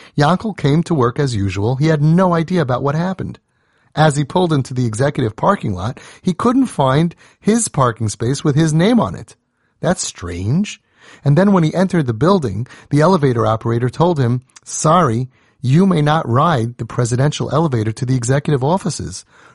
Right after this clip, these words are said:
Rather, you must take the freight elevator down to your new cubicle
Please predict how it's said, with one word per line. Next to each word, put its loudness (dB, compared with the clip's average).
Rather, 2
you 4
must 0
take -2
the -2
freight 0
elevator 0
down 4
to -4
your 2
new 2
cubicle -2